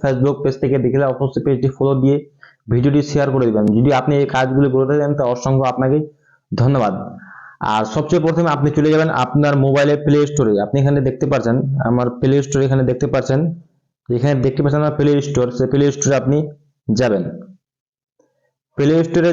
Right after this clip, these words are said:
যাওয়ার পর আপনি উপরে দেখতে, দেখতে পাচ্ছেন আপনার প্রোফাইলের লোগো বা ডিপি একটি দেখতে পাচ্ছেন। সেই ডিপির উপরে আপনি ক্লিক দিবেন। এখানে ক্লিক দেওয়ার পর আপনি এখানে দেখতে পাচ্ছেন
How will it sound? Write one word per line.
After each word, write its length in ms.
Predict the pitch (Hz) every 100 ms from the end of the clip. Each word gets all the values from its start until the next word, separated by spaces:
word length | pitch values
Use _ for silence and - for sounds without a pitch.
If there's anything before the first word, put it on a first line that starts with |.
| 147
যাওয়ার 220 | 147 147 156
পর 100 | 156 131
আপনি 160 | - 143
উপরে 260 | 135 151
দেখতে, 260 | 151 147 151 131
দেখতে 200 | 131 131 143
পাচ্ছেন 260 | 135 139 135 127
আপনার 280 | - 139 139 139
প্রোফাইলের 460 | 135 135 135 147 135
লোগো 160 | 131 139 135
বা 60 | 120
ডিপি 280 | 113 127 143
একটি 140 | 135 131 120
দেখতে 200 | 117 127
পাচ্ছেন। 320 | 120 104 110 123 151 _ _ _ _ -
সেই 120 | 135 120
ডিপির 240 | 131 143 151
উপরে 200 | 147 156
আপনি 280 | 135 139 151 180 - - - _ _ _ _ _ _ -
ক্লিক 200 | 165 147 113
দিবেন। 200 | 98 90 - - - _ _ _ _ _ _ _ _ _ _
এখানে 380 | 113 120 127 180 185
ক্লিক 180 | 165 165 143
দেওয়ার 200 | 151 147
পর 160 | 156 156
আপনি 260 | 131 - 143
এখানে 220 | 143 151
দেখতে 280 | 135 135 151
পাচ্ছেন 380 | 135 127 -